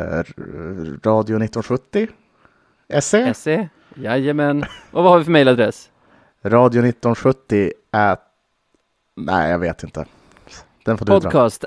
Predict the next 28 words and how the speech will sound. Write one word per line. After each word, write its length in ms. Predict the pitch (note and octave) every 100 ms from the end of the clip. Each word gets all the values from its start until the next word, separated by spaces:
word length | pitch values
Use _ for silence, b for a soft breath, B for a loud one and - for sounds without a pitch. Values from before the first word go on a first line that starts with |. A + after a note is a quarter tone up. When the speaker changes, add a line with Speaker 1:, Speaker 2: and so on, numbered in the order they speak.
| -
Speaker 2:
at 380 | E3 C#3 - -
radio 540 | C#3+ D3 D3 C#3 C#3
nittonhundrasjuttio 760 | C#3 C3 C#3 B2+ D3 - C3+ A#2 -
punkt 320 | B3 E3 A2 G2
se. 240 | - C#2+ -
Speaker 1:
Och 200 | - D3
fortsätt 360 | F#3 F3+ G3+ F#3+
mejla 220 | F3+ E3
in 160 | E3
era 160 | D3+ D3+
svar 240 | - E3
på 140 | D3 C#3+
quizet, 520 | D#3+ D3+ - G#2 -
utifall 560 | - A#2 C#3+ - D3+ C#3+
om 280 | C#3 C3+ C3
ni, 220 | C3 B2+
eh, 460 | A#2+ A#2 A2+ G#2+ G#2+
för 220 | - B2+
det 160 | B2+ C3+
har 120 | C3
fortfarande 380 | - D3 D3+ C#3+
inte 400 | A#2+ A#2+ G#2+ G#2
gått 220 | A2+ -
ut 240 | A2+ -
i 80 | G2
tid. 280 | - G#2 D#2 _ b b b b
Eh, 420 | F#2+ F2+ E2+ E2+ - b b b b b -
ehm, 640 | A2+ A#2+ - - - A2+